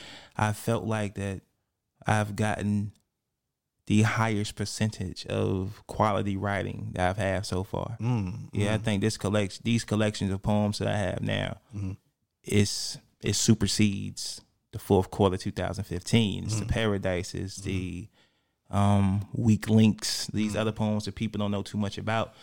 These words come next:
Speaker 1: I mean, of course,
Speaker 2: <laughs>
Speaker 1: everyone knows me for the fourth quarter poem.
Speaker 2: Right.
Speaker 1: Like, usually, for the people who met me in this community, they met me based on, um, fourth quarter, Paradise,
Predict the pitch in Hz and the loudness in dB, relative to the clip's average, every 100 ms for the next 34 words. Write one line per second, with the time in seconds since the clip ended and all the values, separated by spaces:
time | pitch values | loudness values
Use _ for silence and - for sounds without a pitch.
0 | - 120 104 - 131 113 107 110 120 117 | 4 6 6 4 4 4 2 2 4 6
1 | 113 113 117 117 113 110 107 98 - 107 | 6 6 6 4 2 0 0 0 2 0
2 | - 120 113 101 98 82 - 104 90 107 | 4 2 2 0 -2 -4 -8 -12 -6 -2
3 | 107 110 123 113 117 107 107 - _ _ | 0 4 6 6 2 -2 -4 -12 _ _
4 | _ _ _ - 110 107 120 110 113 110 | _ _ _ 4 6 8 8 6 4 2
5 | 98 104 104 120 - 110 104 101 101 107 | 2 2 2 0 4 4 4 2 -2 0
6 | 107 107 110 95 107 104 104 107 - 107 | 2 2 2 0 -2 0 0 0 0 2
7 | 107 104 95 107 - _ - 104 101 95 | 2 0 -2 -6 -10 _ 0 2 2 -4
8 | 104 - - 104 95 - 107 101 98 - | -8 -12 4 4 4 4 6 6 0 -10
9 | _ - 107 101 98 101 98 | _ 0 2 0 -2 -2 -4